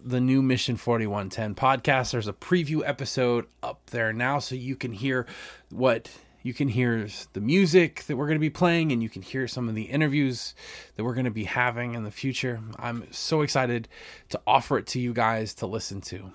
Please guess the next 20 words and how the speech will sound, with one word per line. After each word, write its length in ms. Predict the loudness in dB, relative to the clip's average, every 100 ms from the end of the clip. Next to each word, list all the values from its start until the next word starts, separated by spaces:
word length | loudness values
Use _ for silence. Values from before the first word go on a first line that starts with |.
| -12
So, 400 | 2 4 4 0 -12 -20 -20 -20 -8
what 100 | -2
do 40 | 0
you 60 |
say 180 | 2 2
we 140 | 2
get 140 | 2 0
into 640 | 0 0 0 0 0 -2 -4
our 200 | 0 0
morning 520 | 2 0 0 -4 -6 -12 -12
moment? 640 | -8 -6 -8 -10 -14 -20 -20 _ -20 -20 -20 -20 -20 _
When 220 | 4 6
I 200 | 6 4
was 240 | 4 4 6
growing 400 | 8 8 8 6
up, 220 | 4 2
one 120 | 2
of 80 | 4
my 220 | 4 2
favorite 960 | -4 -14 -8 -4 0 -2 -2 -2 -4